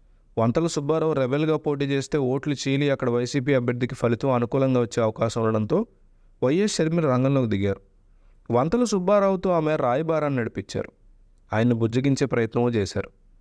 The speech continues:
"మీరు సొంత అన్న మాదిరి అని అర్థం చేసుకోవాలని తర్వాత చూద్దామంటూ బతిమలాడారు." దీని మీద వంతల సుబ్బారావు మాట్లాడుతూ ఏనాడు జెండా మోయినోడికి టికెట్ ఇవ్వడం తనని బాధించిందని, పైగా తనతో మాట కూడా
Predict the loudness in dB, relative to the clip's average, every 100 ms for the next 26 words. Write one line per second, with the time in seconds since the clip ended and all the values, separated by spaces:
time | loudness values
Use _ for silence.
0 | _ _ _ _ -2 0 0 -2 -2 -2
1 | 0 0 0 0 0 0 0 0 0 -2
2 | -4 -4 -2 -2 0 -2 -2 -2 0 0
3 | 0 -2 -2 0 2 0 0 -2 0 2
4 | 2 2 0 -2 0 0 0 -2 -6 _
5 | _ _ _ _ _ -2 0 2 2 2
6 | 2 0 -2 0 0 0 0 0 0 -2
7 | -2 0 0 0 0 -2 -2 0 0 0
8 | 0 0 -2 -2 -2 -2 -8 -20 _ _
9 | _ _ 0 0 0 0 0 -2 -4 _
10 | _ -20 _ _ -2 0 2 0 2 2
11 | 0 0 0 2 2 -2 -8 _ -2 0
12 | 0 0 -2 0 0 0 0 0 -2